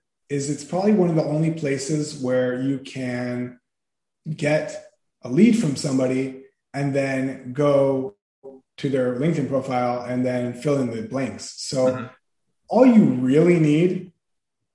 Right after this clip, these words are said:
Speaker 1: is their first name. Uh, sorry, not the, their first name and their company name and their job title. You can
Speaker 2: Probably
Speaker 1: also
Speaker 2: their profile.
Speaker 1: You can just ask for their profile. That's all you really need. And, you know, it actually gives you all you need to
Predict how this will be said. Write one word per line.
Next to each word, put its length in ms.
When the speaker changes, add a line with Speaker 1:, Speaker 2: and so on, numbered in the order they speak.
Speaker 1:
is 160
their 120
first 300
name. 320
Uh, 180
sorry, 240
not 180
the, 180
their 220
first 280
name 560
and 140
their 100
company 320
name 340
and 140
their 100
job 260
title. 460
You 160
can 120
Speaker 2:
Probably 220
Speaker 1:
also 120
Speaker 2:
their 140
profile. 540
Speaker 1:
You 140
can 80
just 160
ask 180
for 60
their 100
profile. 640
That's 180
all 160
you 180
really 280
need. 340
And, 480
you 160
know, 220
it 200
actually 340
gives 240
you 80
all 140
you 100
need 480
to 580